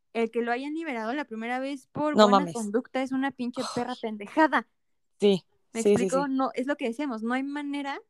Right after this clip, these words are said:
Speaker 1: de que matar a trescientas personas, suponiendo que es
Speaker 2: <laughs>
Speaker 1: cierto que
Speaker 2: Haya
Speaker 1: fueron
Speaker 2: sido sin
Speaker 1: trescientas
Speaker 2: querer.
Speaker 1: personas, haya sido sin querer de,
Speaker 2: <laughs> No
Speaker 1: güey,
Speaker 2: chingues.
Speaker 1: mi hacha se, o sea, güey, se prendió, mi sierra eléctrica, en una fiesta masiva,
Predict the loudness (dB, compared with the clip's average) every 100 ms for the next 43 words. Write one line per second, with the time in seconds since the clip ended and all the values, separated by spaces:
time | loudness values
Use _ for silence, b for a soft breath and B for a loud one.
0 | _ _ -6 -2 0 -2 -2 0 -2 -2
1 | -6 -6 -4 -4 -6 -4 -2 -2 -2 -4
2 | -6 -8 -6 -4 0 6 8 8 6 4
3 | 6 8 6 6 2 4 4 4 2 0
4 | -6 _ b b 2 4 4 2 -2 -4
5 | -2 4 6 4 4 6 6 6 4 2
6 | 4 0 -2 -8 -8 -10 -8 -8 -8 -10
7 | -10 -12 -6 -4 -4 -6 -8 -10 -8 -8
8 | -6 -6 -4 -4 -6 -10 -8 -6 -6 -6
9 | -8 -10 -12 -6 -6 -6 _ _ _ -6
10 | -4 -4 -6 -4 -4 0 2 4 2 0
11 | 0 0